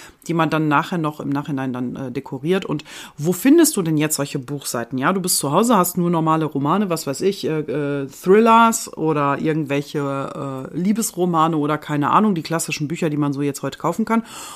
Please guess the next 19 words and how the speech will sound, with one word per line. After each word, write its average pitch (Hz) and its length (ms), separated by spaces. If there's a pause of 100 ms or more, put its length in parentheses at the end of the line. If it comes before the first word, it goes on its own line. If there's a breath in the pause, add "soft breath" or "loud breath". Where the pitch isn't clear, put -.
(100)
Oder 208 300
du 180 120
hast 180 200
irgendwelche 170 440
neuen 160 240
Bücher, 185 240
die 151 140
wirklich 160 260
teuer 156 320
waren, 160 180
die 139 220
zerflögerst 160 840
du 151 40
natürlich 151 460
jetzt 147 220
nicht 175 160
hier 151 140
zum 139 180
Basteln. - 400